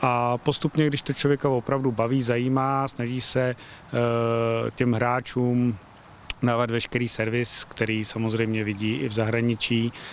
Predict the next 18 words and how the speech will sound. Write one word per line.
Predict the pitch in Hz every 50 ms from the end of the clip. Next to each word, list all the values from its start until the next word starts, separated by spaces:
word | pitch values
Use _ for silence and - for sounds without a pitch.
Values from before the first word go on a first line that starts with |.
| - - - -
tak | - 127 -
se | - 117 -
snažíme | - 113 107 95 113 113 113 113 117 113
tomu | 110 - - 110 110 110
trošku | - - 110 110 - - - 104
přiblížit | - - - - 110 107 113 120 120 117 110 107 117 123 120 110 - - - -
a | - 135 113 110 110 110 107 107 110 110 110 110 110 110 - - - - - - - -
myslím | 117 113 - - 123 120
si, | - - 123 113
že | 113 123 120 117 117 120 120 117
se | 113 - - 120
nám | 117 113 113 113
to | - 120
postupnými | - 117 - - - 107 - 120 117 113 117 110
krůčky | - 117 113 - - - 104
daří, | 92 107 110 110 113 135 131 127
takže | 123 117 107 101 - 117 110
pak | - - 113